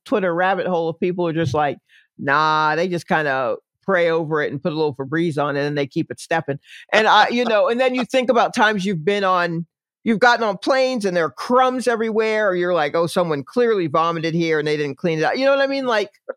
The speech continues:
they got a quick turnaround time. This is why, uh,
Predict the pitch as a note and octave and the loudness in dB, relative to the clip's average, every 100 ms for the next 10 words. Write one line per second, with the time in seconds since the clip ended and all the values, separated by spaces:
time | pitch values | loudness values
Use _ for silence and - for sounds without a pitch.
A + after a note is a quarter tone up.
0 | _ - - G#3+ A3 G#3 F3 - - - | _ -10 -4 2 2 2 0 -6 -2 0
1 | B3 - A#3 A3+ A#3+ A#3 A3+ A3+ - A3+ | 0 -2 0 0 0 0 0 -2 0 0
2 | A3+ A3 B3+ D#4 D#4 B3 A3+ A#3 A3 G#3 | 0 0 0 0 -2 0 2 4 4 4
3 | G#3 A#3 _ _ _ _ _ _ G3+ G3 | 2 -2 _ _ _ _ _ _ 4 6
4 | G3 F#3+ | 6 6